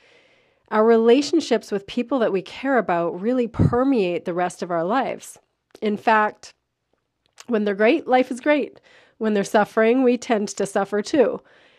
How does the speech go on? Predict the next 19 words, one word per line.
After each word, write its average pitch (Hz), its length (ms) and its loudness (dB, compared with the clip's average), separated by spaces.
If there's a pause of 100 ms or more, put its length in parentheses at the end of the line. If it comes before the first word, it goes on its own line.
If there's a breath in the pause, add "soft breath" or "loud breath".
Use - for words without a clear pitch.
(140 soft breath)
And 214 120 -2
there's 214 120 2
a 220 40 0
quote 262 420 2
by 214 200 4
an 202 280 0
amazing 190 960 -2 (760 soft breath)
person 208 680 -2
who's 202 180 -4
a 185 60 -4
researcher 196 760 -4
in 196 320 -2
this 190 260 -6
area, 196 560 -4
Esther, 214 580 -4
Esther 240 480 2
Perel, 196 640 -2
Esther, 226 360 -4
Es-, - 280 -6